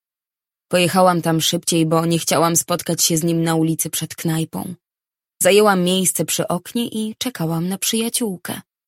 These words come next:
Wreszcie nadjechały trzy czarne samochody. Pierwszy suv, w środku pancerna B M K Katana i za nimi kolejny suv.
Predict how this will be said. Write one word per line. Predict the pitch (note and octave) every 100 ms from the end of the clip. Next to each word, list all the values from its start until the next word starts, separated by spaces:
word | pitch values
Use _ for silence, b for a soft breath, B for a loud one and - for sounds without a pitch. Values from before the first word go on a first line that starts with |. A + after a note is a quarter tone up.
| _ _ _ _ _ -
Wreszcie | F3+ F3+ - F3
nadjechały | E3+ E3+ D#3+ F3+ E3+
trzy | D#3+ - F3+ F3+
czarne | E3+ E3 E3 D#3+
samochody. | - E3+ E3+ - - - - _ _ _ _
Pierwszy | F#3 F3 E3+ -
suv, | D#3 G3+ A3 A#3+ - _ _ _ -
w |
środku | A3 A3+ - G3+
pancerna | F3+ F3 G3 G3 F3+
B | E3
M | F3 F#3+
K | F3+ E3
Katana | E3 D#3+ F#3+ A3 F#3
i | - E3
za | F3+
nimi | F3 E3+ E3
kolejny | - E3+ E3 E3 E3
suv. | D#3+ - -